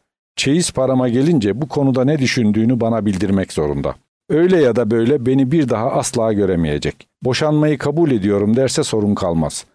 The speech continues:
Benim Drahomam'la ilgili olarak bir düzenleme yapılır. Kabul etmezse bizim de pes etmemiz gerekmez. Tom, şunu bilmen gerekir ki Permaneder'in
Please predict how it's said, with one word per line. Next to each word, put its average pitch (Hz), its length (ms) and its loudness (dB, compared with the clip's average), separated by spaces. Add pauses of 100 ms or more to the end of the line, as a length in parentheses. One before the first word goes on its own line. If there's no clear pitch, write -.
(300)
Benim 143 300 2
Drahomam'la 139 640 2
ilgili 127 340 2
olarak 123 440 0
bir 117 140 0
düzenleme 104 500 0
yapılır. 76 440 -4 (340)
Kabul 147 340 0
etmezse 147 560 0
bizim 139 260 2
de 127 80 0
pes 139 260 -2
etmemiz 101 440 0
gerekmez. 82 640 -4 (320)
Tom, 156 260 0
şunu 165 320 0
bilmen 127 340 2
gerekir 117 420 0
ki 139 120 -4
Permaneder'in 135 800 0